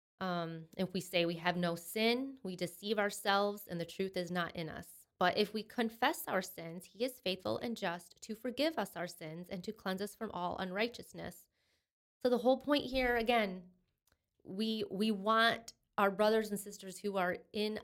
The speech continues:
unrepentant sin, and specifically we're on the topic of homosexuality, and we bring it up to them in hopes that they will confess their sins because Jesus is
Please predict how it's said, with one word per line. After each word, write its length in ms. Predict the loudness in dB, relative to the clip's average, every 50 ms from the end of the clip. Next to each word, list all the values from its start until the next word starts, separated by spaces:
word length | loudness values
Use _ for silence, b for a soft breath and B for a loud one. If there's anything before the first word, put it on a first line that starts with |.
| 0
unrepentant 840 | 0 0 0 0 0 -2 -2 -2 -4 -6 -6 -6 -6 -8 -10 -10 -8 -10
sin, 480 | -10 -6 -4 -4 -4 -4 -6 -10 -14 -16 _ _ _ _ _ _ _ _ _ -12
and 120 | -12 -12
specifically 800 | -12 -10 -10 -10 -10 -10 -12 -10 -10 -10 -8 -6 -6 -6 -6 -6
we're 100 | -6 -6
on 80 | -6 -6
the 60 | -6
topic 340 | -6 -6 -6 -6 -6 -6 -6
of 100 | -6 -6
homosexuality, 920 | -6 -8 -10 -10 -10 -10 -12 -12 -10 -8 -6 -4 -4 -4 -4 -4 -6 -8 -8
and 160 | -8 -10 -12 -16 _ _ _ _ _ _ _ _ _ _ _ _ _ _ _ _ _ _ _ _ _ _ -6
we 400 | -4 -4 -2 -2 -4 -4 -6 -6 -10 _ _ _ _ _
bring 340 | -10 -2 2 2 4 4 6
it 100 | 6 6
up 160 | 6 4 2 -4
to 100 | -4 0
them 420 | 0 2 2 0 -2 -4 -10 -12 -14 _ _ -4
in 120 | -4 -4
hopes 460 | -4 0 4 4 4 4 2 -4 -2
that 240 | 0 0 0 2 2
they 320 | 2 2 2 2 0 -4 -8 -12 -10
will 380 | -4 0 0 0 0 -2 -4 -8
confess 540 | -8 -8 -8 -8 -2 2 2 2 2 0
their 140 | -4 -12 -14
sins 600 | -14 -14 -14 -16 -18 -18 -20 -20 -20 -20 -20 -20 _ _ _ _ _
because 580 | -12 -12 -12 -6 -2 2 4 4 4 4 2 -2 -8 -14 -20 _ _ _ _ _ _ _ _ _
Jesus 420 | -6 -4 -2 -2 -2 -4 -8 -10 -12
is 240 | -12 -14 -16 -18